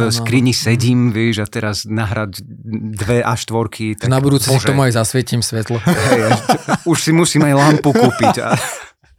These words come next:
Speaker 2: a také veci, no.
Speaker 1: A raz, keď som s niekým rozprával, už neviem, to bol, nejakú zákazku som potreboval takto dať si voiceover spraviť a sme riešili a sme dostali sa až do takej debaty, že ako to vlastne tam robia. Bolo aj také, že,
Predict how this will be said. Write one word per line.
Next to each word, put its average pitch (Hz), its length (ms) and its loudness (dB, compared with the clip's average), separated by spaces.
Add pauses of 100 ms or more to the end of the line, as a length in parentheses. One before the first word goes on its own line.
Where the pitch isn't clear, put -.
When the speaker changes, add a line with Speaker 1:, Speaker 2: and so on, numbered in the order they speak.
(480)
Speaker 2:
a 247 80 0
také 107 300 -6
veci, 85 280 -8
no. 104 280 -6
Speaker 1:
A 135 140 0 (760)
raz, 127 260 2
keď 185 160 0
som 185 140 2
s 117 100 0
niekým 127 340 0
rozprával, 135 520 0
už 120 140 0
neviem, 170 240 2
to 127 140 -2
bol, 123 220 0 (240)
nejakú 123 300 -4
zákazku 127 460 -4
som 135 180 -6
potreboval 131 460 -4
takto 123 300 -8
dať 127 180 -4
si - 100 -6
voiceover 123 440 -2
spraviť 127 560 -6 (320)
a - 100 -16
sme 131 180 -2
riešili 127 640 -2
a - 80 -6
sme 123 160 -4
dostali 127 340 -4
sa 123 140 -4
až 117 60 -4
do 120 100 -4
takej 127 260 -4
debaty, 120 320 -4
že 110 140 -4
ako 110 220 -6
to 123 140 -6
vlastne 113 320 -4
tam 117 180 -6
robia. 117 440 -2
Bolo 113 380 -2
aj 123 80 0
také, 131 160 -4
že, 123 160 0